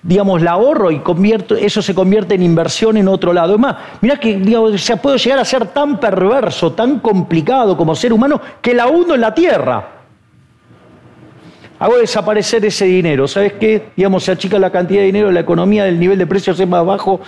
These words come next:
digo, se beneficia entre toda la población y beneficia más a los que son más castigados por el impuesto inflacionario, los beneficiaría muchísimo más, porque, digamos, o sea, esa situación lo-, los,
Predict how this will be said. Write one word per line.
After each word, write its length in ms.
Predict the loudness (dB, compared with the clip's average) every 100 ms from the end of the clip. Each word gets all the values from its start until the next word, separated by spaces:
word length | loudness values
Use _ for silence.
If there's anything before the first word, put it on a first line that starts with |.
| -18 -6
digo, 180 | 0 0
se 140 | 0
beneficia 540 | 0 0 0 -2 -2 0
entre 180 | 0 0
toda 200 | 0 0
la 140 | 0
población 460 | 0 0 0 0 0
y 80 |
beneficia 880 | 0 0 0 -2 0 0 0 -2 -6 -4
más 340 | -2 0 -2 -8 -20 -20 -20 _
a 120 | -2
los 160 | 0 0
que 140 | -2 -2
son 220 | 0 0
más 180 | 0 0
castigados 500 | -4 -2 0 0 0
por 120 | 0
el 80 | 0
impuesto 260 | 0 -2
inflacionario, 520 | -2 -2 -2 -2 0 0
los 140 | 0
beneficiaría 640 | 0 -2 -4 -4 0 0
muchísimo 480 | 0 0 -2 0 0
más, 140 | 0 0
porque, 240 | -2 0
digamos, 320 | 0 2 0
o 20 |
sea, 160 | 0 -2
esa 220 | 0 -2
situación 480 | -2 0 0 0 2
lo-, 160 | 0 -2 -8 -20 _
los, 140 | -2